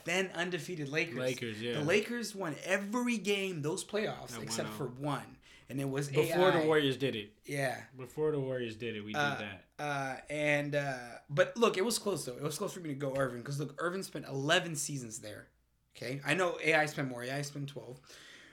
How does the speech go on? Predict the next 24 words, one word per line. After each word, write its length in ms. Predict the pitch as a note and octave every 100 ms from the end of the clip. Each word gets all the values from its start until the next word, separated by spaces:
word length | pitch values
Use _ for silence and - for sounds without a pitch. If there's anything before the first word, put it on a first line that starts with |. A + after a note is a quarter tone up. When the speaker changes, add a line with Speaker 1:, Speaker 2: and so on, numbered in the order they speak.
| _
Speaker 1:
but, 280 | D3+ D#3 C3
um, 300 | B2+ A#2+ A#2+ -
he 140 | C3
was 200 | F3+ E3+
named 320 | D#3 E3 F3
an 80 | D3+
All-Star 460 | C3 C#3 C#3+ D#3+ - -
every 440 | D3+ D3 C#3+ D3+ D3+
single 540 | - - C#3+ C#3+ C3+
season 480 | B2+ - A#2 B2 A#2
he 200 | A#2 C3+
was 320 | B2 A2+ A2+
with 220 | A#2 G#2+ G#2 _ _ -
the 360 | C3 C3 A#2 -
Sixers. 500 | - F3 - - - _ _ - - -
And 140 | F3+ A3+
he 60 |
brought 180 | G#3+ G3+
them 120 | F#3
a 20 | F#3+
title. 300 | A#3 A3 - - - -
A 80 | B2+
I 100 | C3+
didn't. 360 | C#3 F3 D3